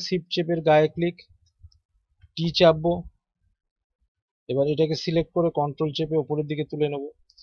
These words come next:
এটার উইডথ কত আছে দেখুন, এখানে একান্ন পয়েন্ট নাইন আছে, এটা round ফিগারে লিখব বাহান্ন, আর হাইটটা আমরা আট করে দেব round ফিগারে। এবারে দেখুন, তাহলে shift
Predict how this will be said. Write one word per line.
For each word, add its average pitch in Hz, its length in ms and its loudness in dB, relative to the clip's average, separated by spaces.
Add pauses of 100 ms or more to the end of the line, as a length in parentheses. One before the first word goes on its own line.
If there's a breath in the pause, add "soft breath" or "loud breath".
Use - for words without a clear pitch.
(300 soft breath)
এটার 165 280 4 (360)
উইডথ 185 180 4 (100)
কত 180 160 6 (120)
আছে 175 200 4
দেখুন, 175 260 0
এখানে 175 200 4
একান্ন 175 340 6 (140)
পয়েন্ট 180 260 4
নাইন 170 240 6
আছে, 156 160 0
এটা 165 160 0
round 175 260 6
ফিগারে 175 340 4
লিখব 165 140 -4 (140)
বাহান্ন, 160 300 0 (1800)
আর 123 260 4 (140)
হাইটটা 170 400 6 (140)
আমরা 170 200 4 (220)
আট 156 100 4 (120)
করে 160 220 4
দেব 147 100 0 (560)
round 135 320 0
ফিগারে। 139 300 -2 (1400)
এবারে 135 300 2
দেখুন, 107 200 -10 (180)
তাহলে 123 220 -2 (120)
shift 175 240 -2